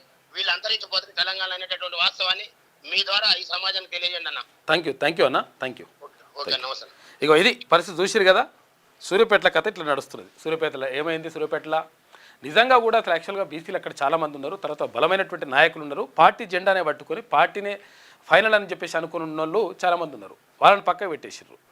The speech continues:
Speaker 2: అయితే వైశ్యులు ఎవరైనా ఉంటే మరి వైశ్యులని వేరే వాళ్ళని కూడా, వైశ్యులు పెట్టడం మనకు అభ్యంతరం ఏం లేదు, ఆ, కోమటి బిడ్డలు కూడా మంచిగా ఉండాలని చెప్పేసి అనుకుంటాం. కాకపోతే ఏంటంటే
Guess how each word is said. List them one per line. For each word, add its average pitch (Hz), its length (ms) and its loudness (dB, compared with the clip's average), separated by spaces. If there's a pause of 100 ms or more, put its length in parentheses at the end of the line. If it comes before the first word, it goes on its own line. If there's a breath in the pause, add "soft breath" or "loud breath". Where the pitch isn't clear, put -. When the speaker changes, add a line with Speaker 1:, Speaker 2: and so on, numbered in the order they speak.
(260 soft breath)
Speaker 2:
అయితే 208 160 0
వైశ్యులు 269 400 6
ఎవరైనా 269 220 6
ఉంటే 269 140 -6
మరి 262 120 -2
వైశ్యులని 254 480 2
వేరే 254 180 8
వాళ్ళని 254 240 4
కూడా, 214 220 -6
వైశ్యులు 208 320 0
పెట్టడం 247 240 2
మనకు 233 200 0
అభ్యంతరం 220 380 0
ఏం 208 120 -8
లేదు, 170 240 2 (680)
ఆ, 117 680 -12
కోమటి 139 220 -6
బిడ్డలు 151 200 -2
కూడా 180 140 -4
మంచిగా 165 240 -8
ఉండాలని 180 240 2
చెప్పేసి 170 240 -8
అనుకుంటాం. 151 300 -10
కాకపోతే 240 340 8
ఏంటంటే 247 440 -2